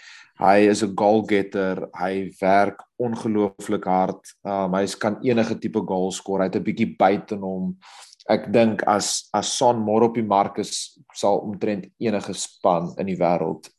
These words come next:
vir Son die uitgaan om hom te kry. En ek dink net,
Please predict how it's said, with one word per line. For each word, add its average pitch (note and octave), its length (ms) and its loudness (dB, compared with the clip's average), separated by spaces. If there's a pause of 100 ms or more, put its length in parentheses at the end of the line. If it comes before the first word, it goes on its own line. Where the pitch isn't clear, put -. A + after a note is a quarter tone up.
(120)
vir F#2+ 100 -6
Son E2+ 240 0
die D#2+ 80 -2
uitgaan F2+ 360 -2
om F2 240 -6
hom E2+ 160 -6
te F2+ 100 -8
kry. E2+ 240 0
En E2+ 80 -2
ek F2+ 160 -6
dink G#2 180 0
net, A2+ 260 2